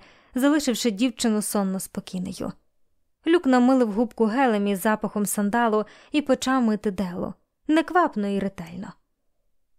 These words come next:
Його дотики не здавалися сексуальними, але від їхньої чуттєвості по тілу пробігали мурашки. Відклавши губку, він розтер краплю гелю в долонях і обережно провів по шиї Делли, по її обличчю змиваючи піт і кіптяву.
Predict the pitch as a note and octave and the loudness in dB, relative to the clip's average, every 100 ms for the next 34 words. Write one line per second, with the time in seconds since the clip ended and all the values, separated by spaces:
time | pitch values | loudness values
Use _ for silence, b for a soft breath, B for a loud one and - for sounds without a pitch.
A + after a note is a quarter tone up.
0 | - D4+ D4 E4 E4+ D4 C#4 C4+ A#3 C4 | 0 2 4 4 2 2 2 2 2 0
1 | D4+ A#3 G3+ G#3 - G3+ - A#3+ C4 G#3 | 0 0 0 -2 -2 -4 -2 0 0 0
2 | G3 G3+ - b b b C#4+ C#4+ C4+ C#4 | 0 -2 -4 b b b 2 4 2 0
3 | C#4+ A#3 A3+ A3+ G#3+ B3+ A#3+ A3+ - A3 | 2 2 0 -2 -4 0 0 0 -2 -2
4 | A3 - B3+ A#3 A3+ F#3+ F3+ F#3+ F#3 F#3+ | -2 -2 -2 -2 -2 -2 -4 -4 -6 -6
5 | F3+ - - - - _ _ _ _ _ | -6 -8 -12 -14 -20 _ _ _ _ _
6 | _ _ _ _ _ _ - C#4 - F4 | _ _ _ _ _ _ -4 -2 2 0
7 | D4+ C#4 B3 F4 F4 - A3 A#3 A#3+ A3 | 2 0 0 0 -2 -2 0 0 0 -2
8 | C4+ B3+ - B3+ B3 A3+ G3 A#3 A3 G3 | -2 -2 0 -2 0 -2 0 -2 -2 -2
9 | A3+ C4+ A#3+ G#3 - - B3 A3 C4 D4 | -2 0 0 -2 -4 -4 -2 0 0 0
10 | - A3 A3+ A3+ A#3 - G#3+ - G#3+ G#3 | 0 -2 0 -2 -2 -4 -4 -2 -2 -2
11 | G3 B3 G#3 F#3 F#3+ - b b b C#4+ | -2 -4 -2 -2 -2 -4 b b b 2
12 | C#4+ B3 A#3+ G#3 B3 C4+ - G#3 F#3 G#3 | 4 4 4 2 -2 -4 -6 -6 -2 0
13 | A3 G#3+ G#3 - G#3 A3+ A3+ G#3 - A3+ | 0 0 -2 -4 -6 -4 -4 -4 -8 -12
14 | - F#3 - | -12 -12 -10